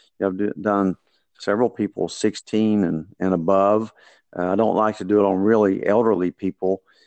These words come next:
Um, but for most anybody that's, you know, overweight, and you don't have to be massively overweight.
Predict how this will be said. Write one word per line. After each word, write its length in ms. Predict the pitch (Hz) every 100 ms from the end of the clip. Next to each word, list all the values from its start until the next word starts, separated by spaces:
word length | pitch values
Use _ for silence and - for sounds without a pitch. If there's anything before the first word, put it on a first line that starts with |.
| _ _
Um, 540 | - 92 90 90 92 95 _ _ - - -
but 520 | 87 98 98 95 - -
for 180 | - 101
most 440 | 92 107 160 180 -
anybody 540 | 156 147 90 95 95
that's, 440 | 85 87 - - - _ _ _ _ _
you 120 | 107
know, 140 | 98 95
overweight, 500 | 95 120 104 131 123
and 240 | 120 123
you 60 | 190
don't 140 | -
have 160 | 170 165
to 80 | 110
be 220 | 104 95 - _ _ _ _
massively 680 | - 95 117 135 98 90 101
overweight. 640 | 110 92 85 104 147 95